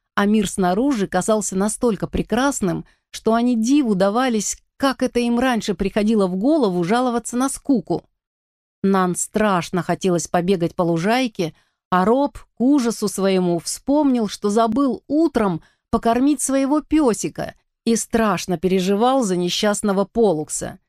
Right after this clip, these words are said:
Они следили за стрелками часов. Нан ловко подсчитывала минуты и секунды,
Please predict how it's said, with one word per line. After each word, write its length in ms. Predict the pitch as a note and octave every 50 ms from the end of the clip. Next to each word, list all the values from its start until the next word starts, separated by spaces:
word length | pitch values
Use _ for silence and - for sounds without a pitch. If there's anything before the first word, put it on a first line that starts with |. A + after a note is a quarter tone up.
| _ _ _ _ _ _ _ _ _ _ _ _ _
Они 220 | G3 G3 G3+ G3+
следили 580 | F#3+ - G3 F#3 F3+ F3+ E3 F3 G#3+ A3 G#3+ G3
за 200 | E3 E3 E3 D3+
стрелками 540 | - - F3 E3+ E3+ D#3+ - F3+ E3 E3 D#3+
часов. 640 | - - E3 D3+ - - E3 D#3+ D3 C#3 - _ _ _ _ _ _ _ _ _ _ _ _ _
Нан 400 | - G3+ A#3 B3+ C#4+ C#4+ C4 A3+ - _
ловко 500 | F#3+ F3 F3+ F#3+ G#3+ B3 A#3+ - - F3
подсчитывала 600 | - E3 D#3+ - - - G3+ F#3 - F3 E3+ E3
минуты 500 | E3 E3 E3 D#3+ E3+ F3+ E3 - E3+ D3+
и 40 | D3
секунды, 760 | C3+ - - D3 - - G3 A#3 B3+ B3+ A#3 A#3+ A#3 A3 A3